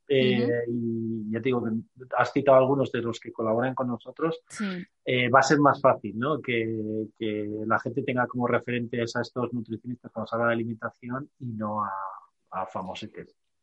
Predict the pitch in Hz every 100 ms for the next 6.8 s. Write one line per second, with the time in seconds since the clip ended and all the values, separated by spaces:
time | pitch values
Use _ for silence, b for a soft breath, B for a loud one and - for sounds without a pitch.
0 | - 220 214 196 196 208 190 190 208 226
1 | 233 226 220 220 226 202 214 196 220 247
2 | 262 254 208 196 214 196 202 220 214 233
3 | 226 226 208 220 220 214 226 202 202 214
4 | 214 214 226 226 196 185 190 196 190 190
5 | 190 - 202 202 - 175 180 285 254 175
6 | - 165 - 185 196 202 -